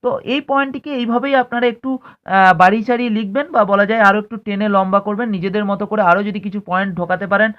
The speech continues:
আহ, সেগুলোও ঢোকাবেন আপনাদের নিজের মতো। বারবার বলছি যে ডিএলএড ট্রেনিং হচ্ছে এমন একটা ট্রেনিং, সেটি হচ্ছে, আহ, আপনি শিশুদের নিয়ে কাজ করছেন এবং শিশুদের নিয়ে কাজ করতে বিভিন্ন ধরনের প্রবলেম বা সমস্যায় পড়েন। তো সেক্ষেত্রে যে ধরনের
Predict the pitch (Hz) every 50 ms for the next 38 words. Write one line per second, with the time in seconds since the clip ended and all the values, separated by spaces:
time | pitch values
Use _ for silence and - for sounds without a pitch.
0 | _ _ _ _ _ - 160 160 165 160 156 - - - 180 - 208 190 180 202
1 | 208 220 220 185 190 185 190 202 208 247 233 208 180 - 190 190 196 196 190 196
2 | 185 220 220 214 208 208 - 254 - - 151 165 170 180 185 202 233 233 208 226
3 | 226 220 226 262 269 262 - - _ _ - 185 196 160 156 196 214 220 233 247
4 | 254 208 - 240 226 233 226 226 226 220 233 233 202 190 202 208 220 208 - 226
5 | 220 208 202 196 226 254 262 - 220 196 208 220 220 214 - 240 247 240 - -
6 | - - - - - 180 165 - - 185 190 185 202 220 247 254 247 - _ _
7 | _ _ _ - 220 208 - 269 226 262 254 247 240 247 247 240 220 196 196 190
8 | - - 226 220 - 277 262 254 240 240 214 - 220 202 - 220 196 240 226 233
9 | 240 226 - 202 190 190 196 - 214 214 - 233 190 196 214 208 262 269 262 262
10 | 240 220 214 202 196 202 208 175 - 185 180 180 175 208 233 233 233 - - -
11 | - _ - 196 196 - 185 185 190 202 196 233 226 220 214 202 202 214 247 294
12 | - - - _ _ 247 233 - 247 226 - 247 220 - 262 202 185 214 220 214
13 | 226 233 240 240 240 262 254